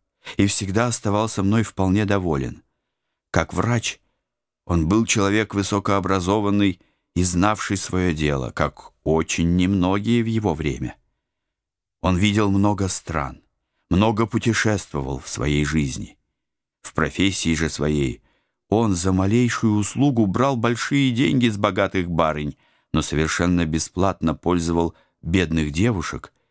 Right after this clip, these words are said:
и помогал им бескорыстно подняться снова на ноги и начать новую жизнь. В глубине души это был человек честный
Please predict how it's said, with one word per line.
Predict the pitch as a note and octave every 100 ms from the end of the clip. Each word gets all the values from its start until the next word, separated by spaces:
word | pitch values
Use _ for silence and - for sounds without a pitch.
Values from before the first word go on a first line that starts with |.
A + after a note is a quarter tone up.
| _ -
и | E2
помогал | E2 D2 D2 D#2+ D#2+
им | D#2
бескорыстно | D#2 - C#2 E2+ - C#2
подняться | - C#2+ D#2 E2+ - D#2
снова | - E2 A#2 A2+
на | G#2 G2
ноги | F2 D#2+ D2+ _ _ _ _ _ _ _ -
и | E2
начать | D2+ D2 - E2+ -
новую | D2 D#2 D2+ D2+ D2
жизнь. | C2 C#2 E2+ D2 - _ _ _ _ _ _ _ _ _ _ _ _ _ -
В | E2+
глубине | F#2+ F#2 F#2+ G#2
души | G2 - A#2
это | F#2 F2+
был | G2
человек | - F#2+ F#2+ F#2
честный | - - C3 - C#2+ B1+ -